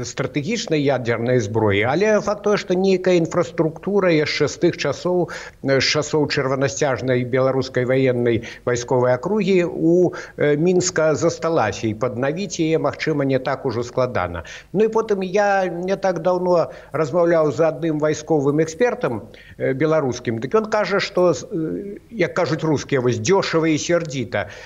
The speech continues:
Гэта аснасціць ядзернымі боегалоўкамі "Іскандэры". Як вядома, ўжо дывізіён "Іскандэраў" Масква Мінску, э, перадала. У палявых умовах, э, нават, э, гэтыя боегалоўкі, калі будзе вось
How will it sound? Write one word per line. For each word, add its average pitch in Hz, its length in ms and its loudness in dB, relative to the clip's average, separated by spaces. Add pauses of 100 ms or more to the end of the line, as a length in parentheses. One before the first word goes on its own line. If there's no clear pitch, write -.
(160)
Гэта 180 760 0
аснасціць 185 800 -4
ядзернымі 190 540 0
боегалоўкамі 175 840 0
"Іскандэры". 165 720 0
Як 123 180 -2
вядома, 151 440 0
ўжо 131 160 2
дывізіён 143 680 2
"Іскандэраў" 160 800 0
Масква 147 480 0
Мінску, 147 560 0 (320)
э, 143 100 0
перадала. 156 720 0 (320)
У 185 140 4
палявых 202 480 0
умовах, 214 540 2
э, 180 280 2
нават, 185 420 -2
э, 175 220 0
гэтыя 170 320 0
боегалоўкі, 170 800 0
калі 151 200 2
будзе 143 360 0
вось 131 320 0